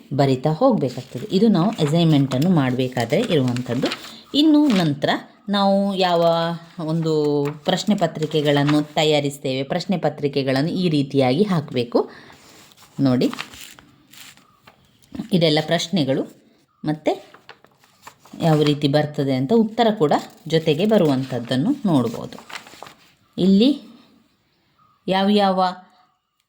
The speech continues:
ಪ್ರಶ್ನೆಯನ್ನು ಕೊಟ್ಟಿದ್ದೇವೆ, ಅದು ಯಾವ ವಿಷಯಕ್ಕೆ ಉದ್ದೇಶವನ್ನು ಹೋ-, ಹೋಲ್ತದೆ ಎನ್ನುವಂಥದ್ದು, ಜ್ಞಾನ, ಸ್ಮರಿಸುವಂಥದ್ದು, ವಸ್ತುನಿಷ್ಠತೆ, ಅಂಕ ಎಷ್ಟು ಅಂಕಕ್ಕೆ ಬಂದಿದೆ, ಎಷ್ಟು ನಿಮಿಷ,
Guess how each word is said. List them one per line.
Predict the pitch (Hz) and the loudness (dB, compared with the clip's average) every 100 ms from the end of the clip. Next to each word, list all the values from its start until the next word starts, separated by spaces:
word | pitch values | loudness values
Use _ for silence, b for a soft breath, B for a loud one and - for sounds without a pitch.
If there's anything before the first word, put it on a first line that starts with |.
| _ _ | _ _
ಪ್ರಶ್ನೆಯನ್ನು | - 208 - 233 208 175 170 190 | -2 -2 -2 -2 -2 -2 -6 -6
ಕೊಟ್ಟಿದ್ದೇವೆ, | 196 208 208 165 156 160 | -4 0 2 4 4 2
ಅದು | 170 180 208 | 0 2 2
ಯಾವ | 190 170 185 208 196 | 4 2 2 2 0
ವಿಷಯಕ್ಕೆ | 185 - 226 220 214 | -2 2 2 2 0
ಉದ್ದೇಶವನ್ನು | 190 165 151 208 214 208 196 180 | 0 0 4 4 4 0 0 -2
ಹೋ-, | 185 180 175 | -2 -2 0
ಹೋಲ್ತದೆ | 185 185 180 170 | 0 0 0 0
ಎನ್ನುವಂಥದ್ದು, | 165 165 160 156 165 | 0 2 0 0 0
ಜ್ಞಾನ, | 175 156 175 165 170 175 B B B - | 0 0 2 0 -2 -6 B B B -4
ಸ್ಮರಿಸುವಂಥದ್ದು, | 185 175 190 202 180 170 160 156 151 185 214 B B | 0 0 -2 -4 -4 -2 -2 -2 -2 -6 -6 B B
ವಸ್ತುನಿಷ್ಠತೆ, | 170 170 - 180 165 - 160 175 | -4 -2 -2 0 0 -2 0 0
ಅಂಕ | - 180 175 | 0 -2 2
ಎಷ್ಟು | 175 165 196 | 0 2 0
ಅಂಕಕ್ಕೆ | 175 170 160 160 | 2 0 0 2
ಬಂದಿದೆ, | 160 160 160 | 2 0 0
ಎಷ್ಟು | 233 226 170 190 | -2 -2 -2 2
ನಿಮಿಷ, | 180 170 160 | 4 4 4